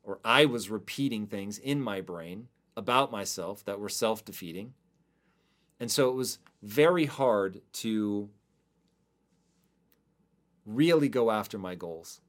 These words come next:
There was a hesitation. So you've got this dual problem of I have all these things that tell me I probably shouldn't go after this. They're very scary. You're gonna make a fool of yourself. And here, oh God, this is, this is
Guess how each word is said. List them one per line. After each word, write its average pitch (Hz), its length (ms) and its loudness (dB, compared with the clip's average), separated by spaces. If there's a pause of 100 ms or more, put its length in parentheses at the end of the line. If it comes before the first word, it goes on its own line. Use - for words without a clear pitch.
(280)
There 123 140 2
was 120 160 -4
a 117 80 2
hesitation. 110 800 -6 (1300)
So - 140 -2
you've 127 160 2
got 165 240 4
this 139 180 0
dual 135 440 2
problem 101 580 -4
of 87 420 -14 (1400)
I 110 40 -10
have 101 140 -14
all 160 240 -8
these 165 300 -4
things 113 260 -6
that 101 120 -12
tell 107 180 -6
me 92 220 -10
I 101 60 -14
probably 139 500 -6
shouldn't 107 320 -8
go 98 160 -6
after 92 240 -10
this. 82 240 -14
They're 113 100 -2
very 131 400 -2
scary. 87 560 -8
You're 117 140 -4
gonna 123 320 -2
make 117 200 -6
a 107 40 -14
fool 110 260 -6
of 95 100 -6
yourself. 87 500 -12 (240)
And 110 120 -8
here, 123 300 -4
oh 90 180 -14
God, 92 220 -10
this 95 160 -10
is, 87 260 -14
this 101 220 -4
is 85 180 -12